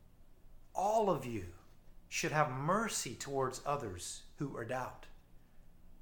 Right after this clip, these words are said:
See, and that's because some people are doubters for a lifetime. They struggle with doubt again and again and, and might perhaps for their entire lives.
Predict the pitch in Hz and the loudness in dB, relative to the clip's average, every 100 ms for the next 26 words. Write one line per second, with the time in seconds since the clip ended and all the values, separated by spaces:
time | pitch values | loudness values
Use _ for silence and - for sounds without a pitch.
0 | - - 185 240 208 - 151 - - 262 | -6 2 4 6 4 6 6 6 4 2
1 | 214 135 139 131 - 135 160 175 185 175 | 2 0 2 2 4 6 8 10 8 4
2 | - 202 196 196 269 285 - 85 - - | 0 0 2 2 -2 -4 -8 -10 -12 -14
3 | - - - - - - - - - - | -16 -16 -18 -18 -16 -18 -16 -18 -18 -20
4 | - - 147 - 208 196 185 143 143 156 | -18 -8 -4 4 8 8 8 6 8 10
5 | 185 185 - - - - - 127 175 175 | 10 6 2 -12 -18 -18 -8 -2 4 8
6 | 185 190 190 - 135 131 151 156 160 147 | 8 8 4 0 -2 2 4 6 6 2
7 | 139 - 135 139 170 175 - 143 151 156 | -2 -2 0 4 4 2 -2 6 8 8
8 | 151 - 143 139 143 139 127 135 131 123 | 4 -2 2 6 6 4 0 4 4 6
9 | 120 117 95 87 - - | 8 8 8 -2 -6 -6